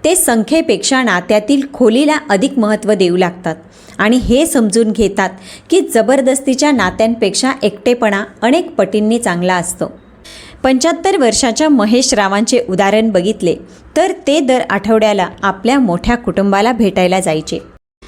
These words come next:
पण त्यांना अनेकदा जाणवायचं की तिथे त्यांच्याकडे दुर्लक्ष केले जाते. कोणी त्यांची साधी विचारपूससुद्धा करत नाही. लोक आपापसातच बोलत राहायचे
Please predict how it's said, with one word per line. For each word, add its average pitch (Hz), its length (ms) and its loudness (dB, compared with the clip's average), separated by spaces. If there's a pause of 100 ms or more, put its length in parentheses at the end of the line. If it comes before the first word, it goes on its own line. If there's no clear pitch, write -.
(280)
पण 269 140 2
त्यांना 254 340 2 (120)
अनेकदा 220 400 2
जाणवायचं 214 680 0 (320)
की 381 140 4
तिथे 262 260 2
त्यांच्याकडे 226 560 0
दुर्लक्ष 202 540 0
केले 190 320 0
जाते. 170 460 -4 (460)
कोणी 285 200 4
त्यांची 330 360 2
साधी 208 380 0
विचारपूससुद्धा 240 880 0
करत 208 360 0
नाही. 170 180 -4 (500)
लोक 196 240 2
आपापसातच 190 960 0
बोलत 202 340 2
राहायचे 190 440 0